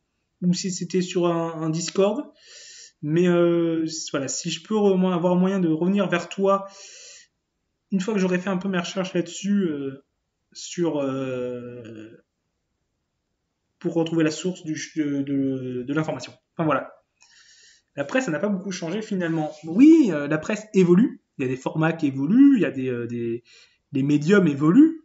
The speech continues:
mais il y a des mécanismes qui, elles, n'ont pas, n'ont pas changé énormément. T'es sur la page Facebook Histoire d'apprendre, d'accord.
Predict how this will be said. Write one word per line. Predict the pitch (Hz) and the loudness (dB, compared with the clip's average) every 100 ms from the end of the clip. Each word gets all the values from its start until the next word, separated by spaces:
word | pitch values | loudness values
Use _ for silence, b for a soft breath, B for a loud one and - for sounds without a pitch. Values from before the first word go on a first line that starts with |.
| _ _ _ _ _ _ _ | _ _ _ _ _ _ _
mais | 147 156 175 202 233 220 - - | -6 0 4 4 4 2 -2 0
il | 170 | 4
y | |
a | |
des | 160 | 4
mécanismes | 160 151 139 214 - 143 | 4 2 2 0 0 -6
qui, | - 170 | 2 4
elles, | 196 | 4
n'ont | 147 | 0
pas, | 127 175 175 151 | -2 0 2 2
n'ont | 143 | -2
pas | - | -8
changé | - 147 135 202 | -8 -8 -4 -2
énormément. | 160 147 147 139 117 _ _ _ _ _ _ _ _ _ _ _ _ _ | -2 -4 -6 -8 -12 _ _ _ _ _ _ _ _ _ _ _ _ _
T'es | 175 | 0
sur | 175 | 2
la | 220 | 2
page | 208 233 - | 2 2 0
Facebook | 233 208 233 | -2 -2 -2
Histoire | 208 214 | -4 -2
d'apprendre, | 202 196 180 | -4 -2 -4
d'accord. | 165 208 185 160 - | -2 -2 0 -2 -4